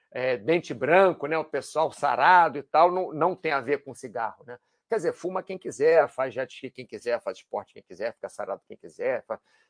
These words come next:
faz o que quiser, mas o, o comercial não, não batia, mas era, era muito interessante mesmo, bem legal. Bom, começando aqui,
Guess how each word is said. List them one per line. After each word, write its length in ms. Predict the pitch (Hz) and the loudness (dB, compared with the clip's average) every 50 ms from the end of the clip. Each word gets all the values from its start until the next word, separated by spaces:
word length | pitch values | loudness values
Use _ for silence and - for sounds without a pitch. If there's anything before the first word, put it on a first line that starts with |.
| _ _ _ | _ _ _
faz 200 | - 143 151 - | 2 2 2 2
o 20 | |
que 80 | - 160 | -4 -10
quiser, 340 | - 165 131 110 147 143 123 | -8 -6 -2 2 2 2 2
mas 200 | 113 113 110 107 | 0 -2 -4 -4
o, 40 | 113 | -6
o 120 | - - | -8 -6
comercial 580 | - - 127 127 131 123 - - 131 131 143 151 | -6 -4 -2 0 0 -2 0 2 2 2 4 2
não, 220 | 151 147 139 - - | 2 0 -2 -2 -2
não 140 | 135 139 143 | -2 4 6
batia, 360 | 151 143 - - - 120 110 | 6 6 6 4 -6 -6 -4
mas 160 | 123 131 131 | -2 0 2
era, 180 | 151 143 147 - | 2 2 2 0
era 140 | - 135 131 | -2 -2 -4
muito 200 | 135 143 147 147 | -4 -4 -6 -6
interessante 600 | 151 - 160 147 143 127 - 127 123 120 - 120 | -2 0 2 2 2 2 -2 -4 -6 -6 -8 -10
mesmo, 180 | 110 95 85 - _ _ _ _ _ _ _ _ - - - _ _ - | -12 -12 -12 -14 _ _ _ _ _ _ _ _ -20 -20 -20 _ _ -8
bem 200 | 131 117 127 135 | -2 0 0 2
legal. 400 | 131 123 104 107 90 85 - _ _ _ _ _ _ - | 2 0 0 0 -4 -6 -6 _ _ _ _ _ _ 8
Bom, 280 | 143 190 170 - - - _ _ _ _ _ _ - | 12 12 12 12 8 2 _ _ _ _ _ _ -2
começando 560 | 160 170 190 170 156 - - 190 196 180 175 | 2 4 6 6 6 4 4 2 4 4 4
aqui, 320 | 151 - - 143 131 113 | 2 0 -2 -6 -6 -6